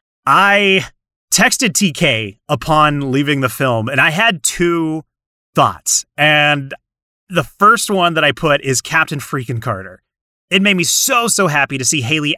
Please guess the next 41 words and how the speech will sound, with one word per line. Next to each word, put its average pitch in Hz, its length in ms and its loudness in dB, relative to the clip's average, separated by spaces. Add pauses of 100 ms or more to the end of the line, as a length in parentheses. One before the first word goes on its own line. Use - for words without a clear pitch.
Atwell 151 440 0
in 135 200 -2
live 131 260 0
action 120 480 -2
as 123 300 0
Captain 123 340 -4
Carter. 131 420 0 (300)
I 165 140 2
think 175 180 -2
she 175 240 -2
was 165 240 -4
easily 143 400 -2
the 139 80 -2
standout 131 680 0 (120)
of 123 320 0
What 120 260 2
If, 139 380 0 (380)
and 151 440 2
seeing 208 360 2
her 175 280 2
in 147 200 0
live 143 240 2
action 127 420 0
just 117 220 -8 (340)
was 180 240 -2 (140)
incredibly 180 480 0
awesome. 98 360 -4 (300)
Yes, 196 420 0 (340)
you 196 100 -6
know, 135 200 -8 (100)
Captain 170 280 0
America 170 220 0
fanboy, 147 540 0
getting 151 220 -2
to 151 60 -8
see 147 200 -2
the 139 100 -4
shield 143 320 -4
in 131 100 -4
action 120 360 -2
is 120 120 -8